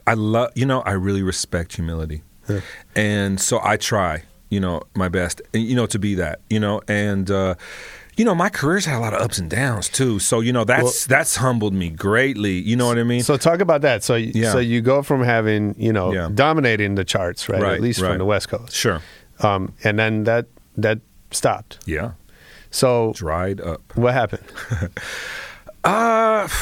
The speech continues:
Speaker 1: man, I lost the golden touch, I guess. I don't know. You know, um, I, partially, I got burnt because I was making all these people famous. Like we're talking about, you know, I'm discovering all these artists, but I'm not really benefiting. Like, I was with Coolio for five years. He was a great client.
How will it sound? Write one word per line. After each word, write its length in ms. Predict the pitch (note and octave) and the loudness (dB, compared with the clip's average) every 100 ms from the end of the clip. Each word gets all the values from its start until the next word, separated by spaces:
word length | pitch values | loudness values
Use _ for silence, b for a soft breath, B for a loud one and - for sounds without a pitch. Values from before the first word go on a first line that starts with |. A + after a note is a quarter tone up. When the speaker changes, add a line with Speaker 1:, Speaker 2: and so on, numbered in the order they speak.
| B B B | B B B
Speaker 1:
man, 280 | G2+ C3 F3 | -4 0 0
I 60 | |
lost 260 | A#2 A#2+ A#2+ | 0 0 -2
the 80 | G#2+ | -2
golden 320 | G2 C#3 D#3 | 0 0 0
touch, 280 | - G#2+ - | 0 -2 0
I 100 | F#2+ | 0
guess. 280 | A#2+ D3 - | 0 0 2
I 80 | D3+ | 2
don't 220 | A3+ A#3+ | 2 2
know. 120 | C4 A#3 | 2 2
You 160 | F3+ | 2
know, 280 | F#3 F3 E3+ | 2 2 2
um, 580 | D#3 D#3+ D3+ C#3+ C#3+ C3 B B B B B B B - - - _ - - - - - | 2 2 2 0 -2 -4 B B B B B B B -20 -20 -20 _ -20 -20 -20 -20 -2
I, 80 | D3+ - - - | -2 0 -4 0
partially, 760 | G#3+ B3 - A3+ G3 F3+ E3+ - - | 2 2 0 0 0 0 -4 -4 2
I 140 | F3+ | 2
got 320 | F#3 D#3+ A2+ | 2 0 0
burnt 280 | C3+ D3 - | 0 0 -2
because 300 | A#2+ A#2 B2 | -4 -2 2
I 100 | B2+ | 2
was 160 | B2+ A2 | 2 0
making 260 | C3+ B2+ | 0 0
all 100 | A#2+ | 0
these 160 | A2+ G#2 | 0 -2
people 280 | C3+ B2 G#2+ | -4 -2 -4
famous. 460 | - G2+ F#2+ F#2+ | 0 0 0 -2
Like 100 | G2+ F#2 | -2 -2
we're 20 | |
talking 220 | - F#2+ | 0 0
about, 240 | F#2 E2+ | -2 -2
you 80 | G2 | -2
know, 180 | F#2 E2+ | -2 -2
I'm 280 | G2+ A2 G#2+ G2 | -2 0 -2 -4
discovering 460 | G#2 - A#2 A#2 G#2 | -4 0 0 2 0
all 100 | F#2+ | 0
these 160 | F#2 | 0
artists, 260 | F#2+ F#2 - | 0 0 -2
but 120 | F2+ | -4
I'm 200 | G#2+ B2 | 0 0
not 200 | A#2 F#2 | 0 -2
really 340 | F#2+ A2 G#2 F#2+ | -2 0 0 0
benefiting. 600 | F#2 G2+ G2 F#2+ F2 E2 | 0 -2 -2 -2 -2 -2
Like, 140 | F2+ | 0
I 100 | - | 2
was 140 | F#3+ E3+ | 2 0
with 140 | C3+ | -2
Coolio 360 | - C#3+ B2+ G2+ | 0 0 2 0
for 80 | |
five 320 | F#2 A#2+ A2 G#2 | -2 0 0 0
years. 300 | A2 G2 - | -2 -2 -2
He 60 | |
was 100 | A2 | -4
a 40 | F#2 | 0
great 220 | F#2+ F2+ | -2 -2
client. 320 | G2 F2+ G2+ | -2 -2 -4